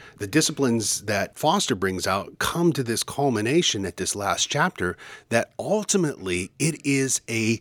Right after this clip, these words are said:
celebration. There is this celebration that joy comes when the ordinary, the common ventures of life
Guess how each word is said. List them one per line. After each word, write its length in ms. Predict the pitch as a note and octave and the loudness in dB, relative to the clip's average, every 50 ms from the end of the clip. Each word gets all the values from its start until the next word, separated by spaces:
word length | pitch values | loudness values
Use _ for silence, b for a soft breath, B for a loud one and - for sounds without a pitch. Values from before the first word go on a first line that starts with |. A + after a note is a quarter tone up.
| b b b | b b b
celebration. 1160 | - - - - A#2 G#2+ G#2+ G2 G#2 F#2 E2+ - F#2+ G2 F#2+ F2+ D#2+ - - E2+ D#2 C#2 A#1+ - B B B B B B B B | -4 -2 0 0 2 0 0 0 -2 -4 -4 -4 -2 -2 0 0 0 0 0 0 -4 -6 -12 -18 B B B B B B B B
There 180 | A#2 B2+ C#3 D3 | -4 -2 0 0
is 180 | D3 C3 - | 0 0 -2
this 180 | - A#2 G#2 - | -4 -2 -2 0
celebration 1120 | - - - - D3 D3 C#3 A#2+ G#2+ G2+ A2 A2+ A#2+ B2+ B2 A2+ - - - F#2 E2+ E2+ - B B B B B - | 0 0 0 0 0 2 0 0 0 -2 -2 0 2 2 2 2 2 0 0 -2 -4 -8 -10 B B B B B -8
that 260 | G2+ G2 D#2 F2+ F2 | -8 -6 -8 -10 -10
joy 640 | F2+ G2+ B2 C#3 D3 D3 C#3+ C3+ C3+ C3+ C#3 B2 - - - - | -6 -2 0 2 4 4 2 2 0 0 -2 -6 -8 -12 -12 -8
comes 640 | - - - - D3 C#3+ C3 A2 G2 F2 F2 - - | -6 -4 -2 2 2 2 2 2 0 -2 -4 -4 -4
when 300 | - A#2+ G#2+ A#2 A2+ G#2+ | -4 -2 0 0 0 2
the 160 | G#2+ A2 - - - | 0 -2 -2 -4 -6
ordinary, 760 | - B2 B2+ C#3+ D#3 D#3 D#3+ D3 A#2+ G2 G2 F2+ E2+ E2+ D#2+ B B B B B B | -4 -2 0 0 0 0 0 -2 -2 -2 -2 -4 -4 -6 -8 B B B B B B
the 180 | A2+ G#2+ G#2 | -6 -6 -6
common 800 | - - - - - - D3+ D3 D#3 D#3+ E3 E3 E3 E3 D#3+ - B B B B | -4 -4 -4 -4 -2 -2 0 2 2 2 2 0 0 -2 -2 -6 B B B B
ventures 560 | - - C3 C#3 D3 C#3+ - - C#3+ C3+ - | -2 0 2 2 2 2 2 2 2 0 0
of 260 | - - A#2+ A2 F#2+ G#2+ | -2 -2 -4 -4 -2 -2
life 540 | A2 A2+ A2+ A2 F#2 E2+ D#2+ - - - | -2 0 0 0 0 -2 -4 -8 -10 -12